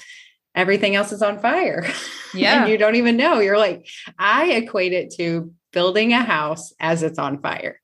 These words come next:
Speaker 1: So, like, you're
Speaker 2: Mm-hmm.
Speaker 1: adding on to the house, but it's on fire. So you're never addressing the fire. You're just adding rooms.
Speaker 2: Yeah. And then it burns down too.
Speaker 1: Yeah. <laughs>
Speaker 2: Yeah.
Speaker 1: Right. <laughs>
Speaker 2: Okay. So now that you have all this newfound awareness,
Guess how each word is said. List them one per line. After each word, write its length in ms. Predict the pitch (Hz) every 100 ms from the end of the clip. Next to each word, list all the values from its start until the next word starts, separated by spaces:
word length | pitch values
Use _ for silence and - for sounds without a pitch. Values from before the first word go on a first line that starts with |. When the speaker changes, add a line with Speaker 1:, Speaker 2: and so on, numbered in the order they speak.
| _ -
Speaker 1:
So, 200 | 190 180
like, 260 | 175 170
you're 180 | 170 170
Speaker 2:
Mm-hmm. 80 | 180 175
Speaker 1:
adding 180 | 175 175
on 440 | 170 175 190 170 - - - _
to 100 | 214
the 80 | 190
house, 380 | 185 190 226 -
but 160 | 175
it's 160 | 165 165
on 260 | 165 160 302
fire. 360 | 156 143 143
So 200 | - -
you're 120 | 170
never 280 | 170 185 196
addressing 560 | 196 185 180 175 170 165
the 100 | 156
fire. 400 | 180 170 151 147
You're 160 | 156 160
just 220 | 160 165 _
adding 300 | 156 151 151
rooms. 520 | 151 151 143 156 - -
Speaker 2:
Yeah. 520 | 180 160 214 160 151 -
And 160 | - 180
then 80 | 185
it 120 | 160
burns 240 | 175 165 165
down 220 | 165 156
too. 380 | 202 190 127 - _ _
Speaker 1:
Yeah. 200 | 202 190 -
<laughs> 540 | 349 - - - -
Speaker 2:
Yeah. 320 | 226 175 - -
Speaker 1:
Right. 120 | 175 233 -
<laughs> 300 | - 294 -
Speaker 2:
Okay. 240 | - 226 -
So 160 | 254
now 220 | 226 233
that 100 | 285 311
you 100 | 330
have 160 | 247
all 220 | - 180 190
this 140 | 233
newfound 420 | 214 202 202 175
awareness, 880 | 175 143 147 135 120 143 - - -